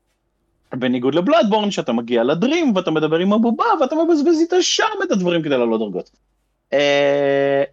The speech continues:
אז המשחק מאוד מזכיר את בלאדבורן בקטע הזה. אה, כל, רוב הדבשים במשחק מגיעים למלון הזה.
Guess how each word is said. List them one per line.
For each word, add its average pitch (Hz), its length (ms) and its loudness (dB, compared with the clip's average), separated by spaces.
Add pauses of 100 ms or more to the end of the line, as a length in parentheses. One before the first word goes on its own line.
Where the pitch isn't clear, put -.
(100)
אז 147 440 0
המשחק 165 500 -4
מאוד 165 420 0
מזכיר 120 340 -4
את 107 100 -4
בלאדבורן 101 440 -4
בקטע 98 360 -6
הזה. 87 260 -8 (500)
אה, 113 580 2 (180)
כל, 165 160 0 (100)
רוב 151 340 0
הדבשים 135 640 -2
במשחק 131 480 -4
מגיעים 131 800 -2
למלון 113 480 0
הזה. 92 260 -8